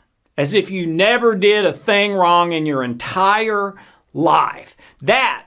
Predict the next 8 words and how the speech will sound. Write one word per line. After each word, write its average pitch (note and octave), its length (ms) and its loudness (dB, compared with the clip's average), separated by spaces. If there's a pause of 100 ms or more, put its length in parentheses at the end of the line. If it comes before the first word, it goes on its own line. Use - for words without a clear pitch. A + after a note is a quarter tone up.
is E3 220 -4
how F#3 240 2
God F#3+ 400 2
sees G3 440 -2
you D#3+ 520 -2 (680)
according F3 500 0
to C#3+ 100 -12
Scripture, C#3+ 760 -4